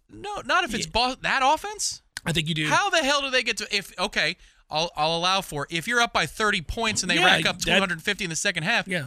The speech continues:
Speaker 1: but this wasn't that.
Speaker 2: No, but you're up by twenty-one with the ball, about to be with the ball and blow them out. It, it, it's, circumstances matter.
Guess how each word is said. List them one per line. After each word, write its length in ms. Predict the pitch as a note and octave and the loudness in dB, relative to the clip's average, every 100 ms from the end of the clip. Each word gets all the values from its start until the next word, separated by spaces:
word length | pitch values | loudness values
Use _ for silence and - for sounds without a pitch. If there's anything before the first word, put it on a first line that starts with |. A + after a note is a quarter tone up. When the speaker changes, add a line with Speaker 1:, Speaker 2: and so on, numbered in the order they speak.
| B2 | -6
Speaker 1:
but 100 | D3+ | -2
this 160 | F#3 - | 0 2
wasn't 180 | A3+ F3 | 0 0
that. 280 | C4 E4+ D#4+ | 2 2 0
Speaker 2:
No, 120 | D#4 | -4
but 120 | C#4+ B3 | -2 4
you're 100 | D4+ | 4
up 60 | |
by 140 | C#4+ A#3+ | 6 2
twenty-one 540 | - B3+ A3 G#3 G3+ | 2 0 2 0 0
with 120 | G3+ | 0
the 80 | F3+ | -2
ball, 220 | D#3+ F#3+ G3 | 0 2 4
about 240 | F3+ A3 | 4 4
to 80 | G3+ | 2
be 360 | F#3+ F#3+ F3+ G3 | -4 -2 -2 -2
with 140 | G#3+ F3+ | -2 0
the 80 | |
ball 240 | D#3+ F3 D#3+ | 2 2 2
and 80 | D3 | 0
blow 160 | D#3 | -2
them 120 | D#3 | -2
out. 220 | C#3 - - _ _ - - _ | -6 -10 -16 _ _ -20 -20 _
It, 180 | B3 - | 2 4
it, 140 | D#4+ | 4
it's, 280 | D#4 - - - _ _ _ _ _ _ _ _ _ _ - - | 4 0 -8 -8 _ _ _ _ _ _ _ _ _ _ -20 -2
circumstances 720 | - F#4 F4+ C#4+ C4+ A#3+ F#3 | 4 4 4 4 4 4 2
matter. 380 | G3 E3+ C#3 | 4 4 2